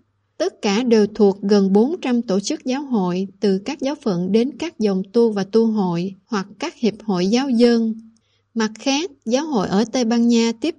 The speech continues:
tục là nơi cung cấp viện trợ tài chính nhiều nhất sau Hoa Kỳ, với số tiền gần mười bảy triệu euro. Ngoài ra,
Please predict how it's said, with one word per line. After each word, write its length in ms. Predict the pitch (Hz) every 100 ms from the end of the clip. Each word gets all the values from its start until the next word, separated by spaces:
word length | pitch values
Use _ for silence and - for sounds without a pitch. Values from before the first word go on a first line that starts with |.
| -
tục 220 | 202 196
là 180 | 196 196
nơi 180 | 226 240
cung 240 | 240 233
cấp 180 | 226 320 -
viện 260 | 185 185
trợ 200 | 190 185 180
tài 200 | 202 190 -
chính 340 | 226 247 359
nhiều 200 | 240 196
nhất 260 | 185 262 -
sau 300 | - 240 233
Hoa 200 | 233 240 233
Kỳ, 360 | 214 202 185 175 - _
với 180 | 208 285
số 220 | - 302
tiền 400 | 302 240 214 202
gần 220 | 190 202 196
mười 120 | 190
bảy 280 | 170 196 311
triệu 260 | 226 180 170
euro. 540 | 220 214 220 220 214 214 - _ _ _ _
Ngoài 200 | 226 226
ra, 260 | 220 247 247